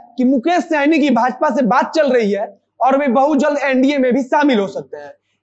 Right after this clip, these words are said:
इसके अलावा उनकी उपेंद्र कुशवाहा से भी बातचीत चल रही है। अब आगे मुकेश सहनी किसी ना किसी गठबंधन में तो जरूर जाएंगे, यह बात तो लगभग तय है।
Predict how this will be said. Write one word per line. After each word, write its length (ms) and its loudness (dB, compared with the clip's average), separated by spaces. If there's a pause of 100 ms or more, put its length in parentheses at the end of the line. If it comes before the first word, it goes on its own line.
इसके 300 0
अलावा 480 2
उनकी 260 0
उपेंद्र 340 -2
कुशवाहा 400 -2
से 140 -2
भी 120 2
बातचीत 400 0
चल 180 -4
रही 200 -4
है। 160 -10 (380)
अब 160 2
आगे 300 2
मुकेश 360 -2
सहनी 420 0 (420)
किसी 260 0
ना 120 2
किसी 300 -2
गठबंधन 500 0
में 120 -2
तो 120 -2
जरूर 340 2
जाएंगे, 440 0 (280)
यह 200 2
बात 300 0
तो 80 0
लगभग 300 0 (120)
तय 160 4
है। 200 0